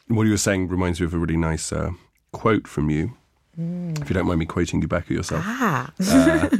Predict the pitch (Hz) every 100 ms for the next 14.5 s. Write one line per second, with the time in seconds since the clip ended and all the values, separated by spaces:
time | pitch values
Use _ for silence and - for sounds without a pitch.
0 | 240 - - 131 117 107 98 98 76 98
1 | - - 104 104 - - 80 - - 101
2 | - _ _ 90 95 - 104 98 95 -
3 | 90 80 - 85 101 - - 95 90 85
4 | - - - - - - 92 - - -
5 | 92 87 - - - - - _ _ _
6 | _ _ - - - _ - - - 82
7 | 90 - - 95 - 95 - - - -
8 | - - 95 - - 151 92 95 - 92
9 | 95 - 90 85 - 90 90 87 87 82
10 | 82 - - 82 85 87 85 90 92 -
11 | - 107 _ - - - - 92 - 110
12 | - _ - - - - _ - - 110
13 | 85 92 87 - 87 87 82 - - 78
14 | - - 98 104